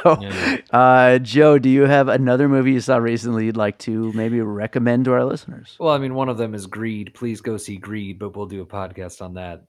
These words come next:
Speaker 1: uh,
Speaker 2: Yes, we will.
Speaker 1: thankfully. Uh, so good. But, um, I have recently discovered two films, uh, watching them with, uh, my girlfriend, Kat. One of them was last year's Missing Link, Missing Link.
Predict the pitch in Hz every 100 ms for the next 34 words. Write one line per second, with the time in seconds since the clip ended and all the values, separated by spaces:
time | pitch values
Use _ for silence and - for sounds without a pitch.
0 | _ 95 85 82 - 107 95 - 95 95
1 | 104 104 90 - 95 - - 101 101 95
2 | 92 - 113 - 107 98 _ 110 113 123
3 | 120 151 151 123 110 101 - 104 95 -
4 | 127 120 - 95 87 87 - 98 95 85
5 | - 98 - 95 92 90 _ 101 95 90
6 | 95 90 95 - 92 87 - 101 87 _
7 | _ _ _ _ 110 113 107 101 95 95
8 | 101 - 104 104 - 107 98 - 104 -
9 | 110 92 90 110 - 101 95 107 95 92
10 | 113